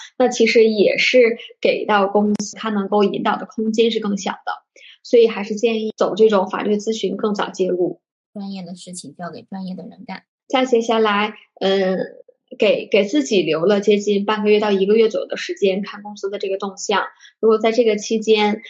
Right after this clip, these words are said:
Speaker 1: 还是会发现很，很明显的这样的倾向的话，那我，我就，呃，会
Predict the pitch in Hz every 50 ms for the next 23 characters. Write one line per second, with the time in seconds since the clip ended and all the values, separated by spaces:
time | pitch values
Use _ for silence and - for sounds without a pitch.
0 | - _ _ - - 185 175 170 190 - - 240 233 226 208 185 - - - _
1 | _ _ _ _ _ _ - 233 214 214 214 208 208 208 226 208 196 190 180 147
2 | - - _ _ _ _ - - - 220 185 - - - - - - 233 214 208
3 | 190 185 226 233 311 262 214 180 170 196 202 202 202 196 196 - 226 226 226 226
4 | 247 226 208 208 202 214 202 196 190 202 208 208 202 190 143 - - - - 156
5 | 139 - - 220 196 190 180 180 - - - - - - _ - - - - _
6 | _ _ _ _ _ - 302 - 254